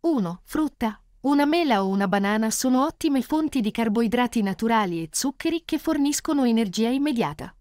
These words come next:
Due. Yogurt greco, ricco di proteine e carboidrati. Lo yogurt greco è un'ottima scelta per fornire energia sostenuta durante l'allenamento.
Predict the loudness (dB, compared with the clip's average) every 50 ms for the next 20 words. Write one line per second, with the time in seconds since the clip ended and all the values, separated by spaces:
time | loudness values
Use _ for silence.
0 | _ _ _ _ -6 -4 2 4 4 4 4 2 0 -2 _ 0 4 4 6 4
1 | 4 2 0 0 0 0 0 0 0 -2 -2 -4 -6 -6 -8 -8 -8 _ -6 -2
2 | 2 2 2 2 2 0 0 0 0 -2 -4 -4 -4 0 2 2 2 2 2 0
3 | 0 -2 -2 -4 -4 -4 -2 -2 -2 -2 -2 -4 -4 -4 -6 -6 -8 -8 -8 -8
4 | _ _ -2 2 4 4 4 4 6 4 4 4 4 0 0 0 -4 -4 -2 -2
5 | -2 -2 -2 -2 -4 -4 -4 -2 -2 0 2 2 2 0 0 -2 0 0 0 0
6 | 0 0 -2 -2 -2 -2 -2 -2 -4 -4 -2 -2 -2 -2 -2 -2 -2 0 0 0
7 | 0 0 0 0 0 0 -2 -4 -4 -2 -2 -2 0 0 0 -2 -2 -2 -2 -2
8 | -2 -2 -4 -4 -4 -4 -2 0 0 0 0 0 -2 -2 0 0 0 0 0 -2
9 | -2 -2 -2 -4 -4 -6 -10 -12 -14 -14 -14 _